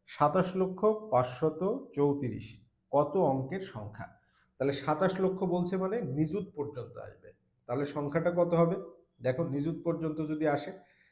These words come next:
তাহলে এক, দুই, তিন, চার, পাঁচ, ছয়, সাত, সাত অঙ্কের সংখ্যা। সাত অঙ্কের সংখ্যা, গ নম্বর রাইট আনসার, ঠিক আছে? গ নম্বর হচ্ছে রাইট আনসার। এখন তুমি বলবে যে, "স্যার, এইভাবে বুঝাইলেন?"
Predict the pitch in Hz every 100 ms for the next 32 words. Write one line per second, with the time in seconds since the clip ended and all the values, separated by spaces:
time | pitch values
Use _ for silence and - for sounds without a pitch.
0 | _ - 131 131 139 143 165 185 - 120
1 | 123 139 165 233 - - 127 131 156 220
2 | - - 123 120 135 175 - - 117 117
3 | 127 156 - - 120 120 139 - - -
4 | 87 - _ _ _ _ - - 170 175
5 | 131 123 113 - 92 - - - _ _
6 | _ - 143 147 156 156 156 160 160 226
7 | 285 - _ - 123 160 170 170 160 127
8 | 120 113 98 90 98 - _ _ _ -
9 | 196 214 - - - _ _ - 120 156
10 | 185 196 196 185 180 - 190 117 110 104
11 | - - - - 156 202 196 196 196 196
12 | 208 196 185 180 190 180 170 170 190 185
13 | 185 208 185 -